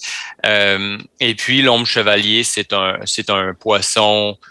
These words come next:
euh, qui se commercialise très bien, qui se vend très bien, qui est, qui est peut-être pas aussi, euh, sensible à certaines maladies que d'autres,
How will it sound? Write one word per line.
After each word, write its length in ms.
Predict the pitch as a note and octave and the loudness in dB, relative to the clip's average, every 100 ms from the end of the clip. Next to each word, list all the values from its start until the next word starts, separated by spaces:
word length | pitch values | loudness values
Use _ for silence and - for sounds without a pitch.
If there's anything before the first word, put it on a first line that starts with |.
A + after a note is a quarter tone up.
| - _ - | -20 _ -2
euh, 240 | A2 G2+ G2 | 0 0 -2
qui 160 | - A2 | -4 -4
se 100 | - | -4
commercialise 640 | - G#2 G2 G2+ G2 G2+ | -2 0 0 2 2 0
très 260 | - G#2 G2 | -2 0 0
bien, 300 | A2 B2+ B2 | 2 2 2
qui 120 | A#2 | -2
se 200 | - G2+ | -4 -2
vend 180 | G#2+ G#2 | 0 0
très 320 | - G#2 G2+ | 0 2 2
bien, 400 | G2+ A2 A#2+ A#2+ | 2 0 2 2
qui 220 | A2+ G#2+ G#2 | 0 -4 -4
est, 60 | - - - | -6 -12 -10
qui 80 | - | -10
est 40 | |
peut-être 360 | - G2+ G2+ - | -6 0 0 0
pas 80 | A2+ | -4
aussi, 720 | G#2+ - - - A#2 A2 A2+ | -2 -4 -2 -2 -2 -2 0
euh, 140 | G#2+ G#2 | 0 0
sensible 480 | - G#2 - A#2 | 0 0 0 -2
à 60 | G2+ | -2
certaines 320 | - - G2+ | -2 -6 -6
maladies 560 | G2+ G2 G2 G2 G#2+ G#2 | 0 2 2 0 -4 -2
que 100 | G#2 | -2
d'autres, 680 | G2 G#2 G#2 G#2 - G2 | 0 0 0 -2 0 0